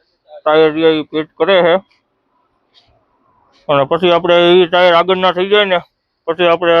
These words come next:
વાંહેલા રેકડાના કાઢવાના છે. એટલે હવે આપણે જોવી કેટલી વાર લાગે, કેમ કે હરવાય આપણે ટાયર ખોલ્યા છે ને તો પાવડર વટન કરી નાખી.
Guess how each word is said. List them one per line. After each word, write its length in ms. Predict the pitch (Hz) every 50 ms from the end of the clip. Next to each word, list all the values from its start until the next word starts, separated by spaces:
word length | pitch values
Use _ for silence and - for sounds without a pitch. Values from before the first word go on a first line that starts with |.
| 170 165
વાંહેલા 480 | 160 156 160 151 156 165 170 165 160
રેકડાના 680 | 156 151 165 175 - 185 175 175 170 165 160 160 156 151
કાઢવાના 520 | 147 - 156 156 156 151 151 147 147 143 139
છે. 120 | 147 165 202 - _ _ _ _ _ _ _ _ _ _ _ _ _ _ _ _ _
એટલે 180 | - 143 143 143
હવે 160 | 147 160 165
આપણે 280 | 156 156 165 156 160 165 160 - - _ _ _ _ _ _ _ _ _ _ _ _ _ _ _ _ _ _ _ _ _ _ -
જોવી 240 | 156 175 180 170 147
કેટલી 280 | 156 165 156 165 160
વાર 160 | 156 156 156
લાગે, 440 | 156 156 156 170 180 180 175 165 160
કેમ 180 | 156 160 165 170
કે 80 | 160
હરવાય 320 | 147 151 160 165 170 160 160
આપણે 200 | 165 165 175 160
ટાયર 260 | 151 160 170 170 160
ખોલ્યા 300 | - - 180 180 180 175
છે 100 | 165 180
ને 80 | 180 170
તો 80 | 170
પાવડર 360 | - - 156 170 175 170 170
વટન 300 | 160 165 170 - 165 160
કરી 180 | 151 170 185 185
નાખી. 340 | 180 175 175 - 156 165